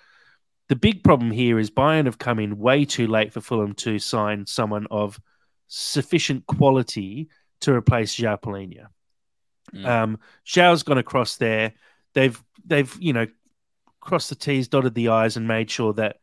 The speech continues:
Speaker 1: if Fulham do find a replacement, um, Palhinha can sign in time and get everything sorted. So I understand that. They got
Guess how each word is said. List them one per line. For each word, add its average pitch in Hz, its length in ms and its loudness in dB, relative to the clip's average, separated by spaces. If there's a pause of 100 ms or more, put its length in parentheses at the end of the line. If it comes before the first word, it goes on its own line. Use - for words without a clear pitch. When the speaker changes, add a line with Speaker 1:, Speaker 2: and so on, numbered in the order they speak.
(140)
Speaker 1:
if 131 140 -8
Fulham 113 280 -2
do 208 360 -2 (160)
find 110 180 -2
a 95 60 -8
replacement, 107 640 -8 (720)
um, 110 500 -2 (600)
Palhinha 123 520 0
can 123 260 -4
sign 117 360 0
in 104 140 -6
time 110 320 -2
and 101 100 -8
get 107 100 -2
everything 104 380 -6
sorted. 104 420 -6
So 147 140 4
I 160 80 4
understand 113 480 -4
that. 107 160 -6
They 113 100 -4
got 117 280 0